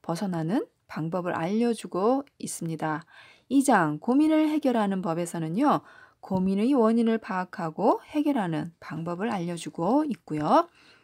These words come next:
삼 장, 비평에 의연하게 대처하는 법에서는 비난에 일일이 신경 쓸 필요가 없다면서 자신의 일에 최선을 다하는 법을 알려주고 있습니다. 사 장, 항상 활기차게 사는 법에서는요.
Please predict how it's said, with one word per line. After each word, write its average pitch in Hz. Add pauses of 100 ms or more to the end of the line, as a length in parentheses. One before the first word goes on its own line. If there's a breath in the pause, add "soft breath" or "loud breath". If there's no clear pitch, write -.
(380 soft breath)
삼 320
장, 170
비평에 226
의연하게 254
대처하는 202
법에서는 170 (400 soft breath)
비난에 294
일일이 208
신경 269
쓸 202
필요가 185
없다면서 160 (340 loud breath)
자신의 170
일에 165
최선을 254 (100)
다하는 175
법을 180
알려주고 170
있습니다. 156 (560 soft breath)
사 311
장, 165 (280 soft breath)
항상 311 (140)
활기차게 349
사는 226
법에서는요. 185